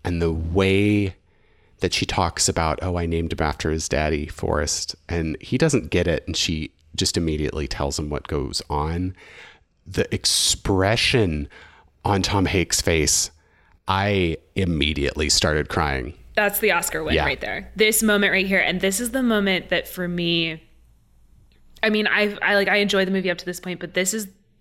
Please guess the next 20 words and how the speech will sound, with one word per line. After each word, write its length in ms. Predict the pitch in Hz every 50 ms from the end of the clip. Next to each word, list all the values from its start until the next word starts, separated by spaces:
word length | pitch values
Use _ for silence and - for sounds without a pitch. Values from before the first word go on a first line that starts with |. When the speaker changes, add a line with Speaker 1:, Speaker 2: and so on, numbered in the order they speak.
| _
Speaker 2:
the 80 | - 208
moment 440 | 202 196 185 175 175 180 170 165 -
that, 140 | 196 170
like, 160 | 156 165 160 -
really, 880 | - 170 180 175 180 185 214 220 208 214 214 226 226 220 214 190 - - _ _ - _ -
it 260 | 165 190 185 - -
breaks 420 | - 202 208 220 262 269 233 - -
my 120 | 233 202 190
heart. 500 | 185 190 170 165 165 185 196 190 - - - - - - - - - -
And 100 | - 208
it 80 | 202 190
also 340 | - 180 190 190 - 214 202
just 540 | 180 190 190 190 - - - - - - -
shifts 500 | - - - - - 208 190 190 190 -
my 100 | 208 202 196
understanding 460 | 196 185 185 175 - 170 165 165 160
of 80 | 165 170
Forrest, 640 | - - 165 160 160 170 175 175 - - - -
where, 240 | - 180 185 180 180
like, 340 | 160 165 160 147 - - -